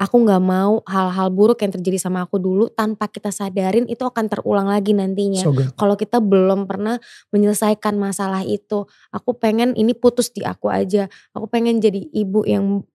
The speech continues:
Speaker 1: yang bisa ngasih sayang sepenuhnya buat anak aku dan anak aku bisa ngerasain kasih sayang dari aku, nggak
Speaker 2: Ya.
Speaker 1: ngerasain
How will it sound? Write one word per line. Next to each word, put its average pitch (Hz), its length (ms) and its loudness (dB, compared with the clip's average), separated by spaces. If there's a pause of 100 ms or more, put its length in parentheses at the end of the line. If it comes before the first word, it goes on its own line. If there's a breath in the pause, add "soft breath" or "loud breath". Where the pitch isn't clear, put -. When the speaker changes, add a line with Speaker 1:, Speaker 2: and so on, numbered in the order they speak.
Speaker 1:
yang 220 400 0 (480)
bisa 233 240 0
ngasih 233 240 0
sayang 220 240 0 (320)
sepenuhnya 247 960 2
buat 208 160 -2
anak 208 240 -10
aku - 160 -4
dan 214 160 -4
anak 214 160 -6
aku 247 160 -2
bisa 226 240 -2
ngerasain 208 480 -2
kasih 196 240 -4
sayang 202 240 -2
dari 202 240 0
aku, 226 560 0
nggak 190 160 -2
Speaker 2:
Ya. 185 80 -2
Speaker 1:
ngerasain 196 440 -4